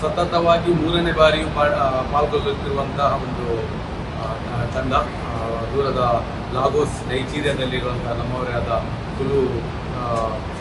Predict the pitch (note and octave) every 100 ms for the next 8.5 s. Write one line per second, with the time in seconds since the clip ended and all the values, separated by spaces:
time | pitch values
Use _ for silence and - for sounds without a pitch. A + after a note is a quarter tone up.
0 | - - - A#2 A#2+ B2+ B2+ B2 A#2+ A#2+
1 | A2+ A2+ G#2 - - - - B2+ C3 C#3
2 | C3 B2+ B2+ B2 B2 A#2 B2 C3+ C3+ B2+
3 | - - A#2+ A#2 A2+ A2+ - - - -
4 | D#3+ - - B2+ A#2 - C3 A#2 A#2 -
5 | - - - C#3+ A#2+ C3 - - B2 A#2+
6 | C#3 A2+ - - - B2 A#2+ A#2+ G#2+ -
7 | A2 A2+ A2+ - - - - - - -
8 | - D3+ - D#3+